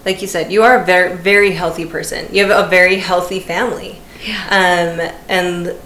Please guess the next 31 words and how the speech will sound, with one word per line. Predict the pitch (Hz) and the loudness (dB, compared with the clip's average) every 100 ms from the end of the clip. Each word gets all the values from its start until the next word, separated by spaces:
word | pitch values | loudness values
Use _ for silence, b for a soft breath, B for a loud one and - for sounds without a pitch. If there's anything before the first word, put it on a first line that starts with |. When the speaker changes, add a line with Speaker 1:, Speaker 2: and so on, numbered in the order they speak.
| - - | -10 -6
Speaker 1:
again, | 175 175 175 190 196 - | -2 -2 -2 -4 -6 -4
like, | 170 170 - | -4 -4 -8
very | 160 180 185 185 180 | 0 2 2 -2 -8
pretty | - 196 185 170 | -4 -4 -2 -4
baking | 165 160 196 202 165 160 | -4 -4 -4 -4 -4 -6
pictures | 156 156 151 - | -8 -6 -6 -2
Speaker 2:
<laughs> | |
Speaker 1:
too. | 233 262 269 - | 2 4 6 8
But | 262 208 | 8 8
Speaker 2:
I | 208 | 6
Speaker 1:
it's, | 208 | 6
Speaker 2:
do. | - | 4
Speaker 1:
you | 208 | 4
have, | 208 | 6
like, | 220 | 6
a | 214 | 6
very | 233 262 254 | 6 6 6
balanced | 196 208 226 - | 6 6 2 -2
athletic | 220 196 190 | 0 0 0
family. | 190 202 254 165 - | -2 -4 -4 -4 -2
And | - 196 | 0 0
so | 214 196 190 B B B B - | 0 0 0 B B B B -12
what | 185 214 220 | 0 2 2
did | 240 190 | -2 -2
that | 180 175 160 - | 0 0 -2 -8
feel | - 208 202 | -2 0 2
like? | 151 151 - | 0 -2 -6
How | - 175 | -4 -2
did | 180 | 0
that | 170 | -2
impact | 170 165 165 - | -4 -8 -8 -8